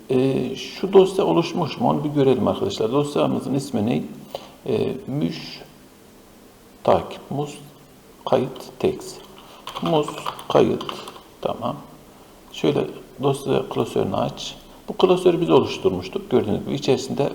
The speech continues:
bu dosyamız var. Text dosyamızı açıyorum arkadaşlar. Gördüğünüz gibi, e, Saliha, Mesut, Mustafa burada kayıtlı. Tamam. Şimdi gelelim,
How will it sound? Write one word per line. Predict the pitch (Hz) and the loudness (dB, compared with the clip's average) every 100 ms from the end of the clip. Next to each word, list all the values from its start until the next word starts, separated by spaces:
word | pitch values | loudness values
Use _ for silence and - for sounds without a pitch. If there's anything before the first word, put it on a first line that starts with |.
| 117 | -4
bu | 123 | 2
dosyamız | 98 - 98 131 | 2 2 -4 -4
var. | - - | -6 6
Text | 190 190 190 | 6 6 2
dosyamızı | - 160 147 | 2 -2 0
açıyorum | 151 143 123 104 | 0 2 2 2
arkadaşlar. | 101 110 - - - | -2 -4 -8 -10 4
Gördüğünüz | 170 131 107 - | 4 4 -2 -2
gibi, | 139 196 - - - - - | -2 -2 -6 -14 -18 -18 -8
e, | 123 | -4
Saliha, | 107 151 143 98 101 | 0 4 6 6 2
Mesut, | 131 127 - 131 - | 2 -2 -2 -6 -4
Mustafa | 107 - - - 80 | -4 -6 -6 -2 0
burada | - 104 101 - | 2 2 0 -2
kayıtlı. | - - - - 113 - - - - - - - - - | 0 0 -4 -4 -4 -4 -16 -20 -20 -20 -20 -20 -20 -8
Tamam. | - - 127 160 - - - - | -6 -6 -8 -8 -16 -20 -20 -10
Şimdi | - 170 151 | -4 -4 0
gelelim, | 131 107 - | 2 2 0